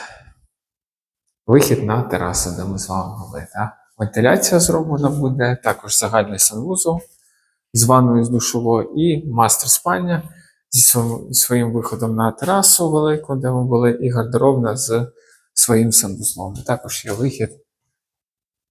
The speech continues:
на, чи на зорі дивитися, так? Кому як, чи на експлуатовану терасу, експлуатований дах.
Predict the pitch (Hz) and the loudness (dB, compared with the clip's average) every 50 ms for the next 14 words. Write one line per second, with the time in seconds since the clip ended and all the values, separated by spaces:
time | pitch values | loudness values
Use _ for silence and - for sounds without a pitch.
0 | _ _ _ _ _ _ _ _ - - - - _ _ _ _ _ _ _ _ | _ _ _ _ _ _ _ _ -20 -20 -20 -20 _ _ _ _ _ _ _ _
1 | _ _ _ _ _ _ _ _ _ _ _ _ _ _ _ 120 120 123 117 117 | _ _ _ _ _ _ _ _ _ _ _ _ _ _ _ -6 -4 -2 -2 0
2 | 120 117 - - - - _ _ _ _ _ - 123 110 117 117 147 165 165 147 | -2 -2 -4 -8 -14 -20 _ _ _ _ _ -4 0 0 2 2 2 2 2 2
3 | 143 127 117 120 113 120 117 117 - 113 - - - - - 113 117 - - - | 2 2 2 2 0 0 -2 -2 -4 -8 -8 -10 -12 -10 -8 -8 -8 -8 -10 -18
4 | - - _ _ _ _ - 98 110 117 104 98 98 104 104 - - - - - | -20 -20 _ _ _ _ -10 -6 -4 -2 -2 0 0 -2 -2 -4 -8 -16 -20 -20
5 | _ _ _ _ - - 117 113 110 107 110 107 - - - 110 - - - 101 | _ _ _ _ -6 -4 -2 0 2 2 2 0 -2 -6 -4 -4 -4 -2 0 -2
6 | 107 107 - 117 117 107 107 110 110 110 - - - _ _ - - - _ _ | -2 0 2 4 4 4 4 4 2 0 -2 -8 -16 _ _ -20 -20 -20 _ _
7 | _ _ - 104 101 95 95 - - - - - - - - _ _ _ _ _ | _ _ -4 -2 0 2 2 2 2 0 -2 -6 -12 -18 -20 _ _ _ _ _
8 | _ _ _ _ _ _ _ _ _ _ - - - - _ _ _ _ _ _ | _ _ _ _ _ _ _ _ _ _ -20 -20 -20 -20 _ _ _ _ _ _
9 | _ _ - 117 110 - - - 110 104 - - 113 110 104 104 104 101 101 101 | _ _ -2 0 0 0 2 2 0 2 4 4 4 4 4 4 2 0 0 0
10 | 101 98 - - - - - | 0 0 -2 -4 -6 -10 -14